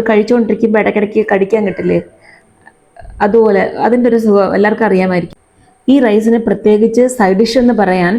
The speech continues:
പപ്പടമോ അല്ലെങ്കിൽ ഈ, ഇതാ, ഈ വറ്റലോ അല്ലെങ്കിൽ എന്തിന് വെറും ഒരു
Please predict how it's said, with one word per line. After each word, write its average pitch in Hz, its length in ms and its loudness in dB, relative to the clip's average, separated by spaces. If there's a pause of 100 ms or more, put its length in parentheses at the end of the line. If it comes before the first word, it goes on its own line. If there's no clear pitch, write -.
(480)
പപ്പടമോ 202 560 0 (400)
അല്ലെങ്കിൽ 208 320 2 (160)
ഈ, - 20 4 (160)
ഇതാ, 208 160 2 (280)
ഈ - 20 6 (140)
വറ്റലോ 185 440 0 (520)
അല്ലെങ്കിൽ 233 340 4
എന്തിന് 233 300 4
വെറും 208 260 4
ഒരു 220 80 4